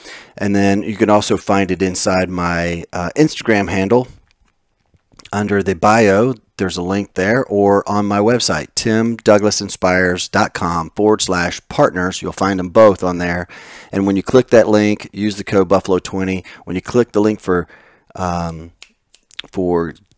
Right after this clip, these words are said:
Salty Britches, I keep wanting to say Get Salty Britches 'cause that's her handle. Uh, Salty Britches, uh, you can use the code Inspire twenty to get twenty percent off,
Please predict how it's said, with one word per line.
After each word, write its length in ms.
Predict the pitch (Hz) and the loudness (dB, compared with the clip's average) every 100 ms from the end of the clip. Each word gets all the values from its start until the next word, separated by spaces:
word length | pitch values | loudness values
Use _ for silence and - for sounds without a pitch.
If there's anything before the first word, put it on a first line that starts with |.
| _ - | _ -14
Salty 500 | - - 117 - 92 | -4 2 2 0 -6
Britches, 840 | 104 170 - - 85 120 - - _ _ _ - | 0 0 0 -2 -2 -2 -4 -6 _ _ _ -10
I 80 | 98 | -8
keep 220 | 156 - | -8 -4
wanting 160 | 107 | -2
to 80 | 87 | 0
say 120 | - 78 | -2 -2
Get 340 | 76 98 - | 0 0 0
Salty 320 | - 82 - | -4 -6 -8
Britches 360 | 76 80 - 78 | -10 -8 -8 -10
'cause 120 | 82 | -8
that's 200 | 92 85 | -8 -8
her 100 | 82 | -10
handle. 520 | 76 90 85 71 80 - - - - | -10 -8 -8 -8 -10 -14 -20 -20 -14
Uh, 140 | 87 - | -10 -6
Salty 480 | - 117 117 - | 2 4 4 0
Britches, 720 | 92 104 117 - 90 90 98 - - - - | 0 4 4 2 -2 -2 -4 -8 -18 -20 -10
uh, 280 | 98 90 87 | -4 -4 -4
you 160 | 104 107 | -2 -2
can 160 | - 98 | -2 -2
use 340 | 98 95 87 | 0 0 0
the 180 | 95 92 | -2 -2
code 400 | - 98 92 90 | -2 0 0 0
Inspire 760 | 87 98 - - 98 107 104 95 | -2 -2 -2 0 2 4 2 0
twenty 380 | - 95 92 87 | -4 -4 -2 -4
to 80 | |
get 140 | 85 85 | -6 -8
twenty 220 | 87 87 | -8 -8
percent 360 | - 82 82 80 | -6 -6 -6 -4
off, 320 | 78 78 | -6 -8